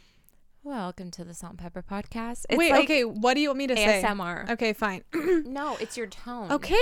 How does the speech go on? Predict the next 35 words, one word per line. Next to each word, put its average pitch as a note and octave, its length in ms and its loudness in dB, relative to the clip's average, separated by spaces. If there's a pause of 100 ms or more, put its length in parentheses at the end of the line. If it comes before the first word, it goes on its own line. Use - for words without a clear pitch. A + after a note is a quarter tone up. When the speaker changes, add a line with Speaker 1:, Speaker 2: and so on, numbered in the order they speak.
Speaker 2:
I'm C#4+ 220 6
changing F4+ 680 2
it. G3 200 4 (1000)
Welcome F#4+ 800 8
to G#4+ 120 6
the A4 140 10
Salt D#4+ 360 10
and F4+ 120 2
Pepper C#4+ 380 6
Podcast. G#3 720 2 (100)
My G#3+ 320 4
name A3 200 4
is A#3+ 100 2
Olivia, D#4 460 4 (200)
and G#4+ 120 6
I'm D#4+ 320 4
a E4+ 40 4
content D4 440 0
creator, D4 460 4 (100)
brand F#4 280 4
builder, D4+ 300 4
and B3 100 2
entrepreneur. B3 680 6 (100)
Speaker 1:
You A#3 140 -6
sound A#3 260 -4
like G#3+ 480 -6
the G3+ 640 -6
president G#3+ 760 -4
of F#3 280 -4
a G3 40 -2
boarding F#3 460 -6
school F3+ 460 -6
Speaker 2:
Thank F#4+ 220 -2
Speaker 1:
of G4 60 -4
Speaker 2:
you. F#4 60 6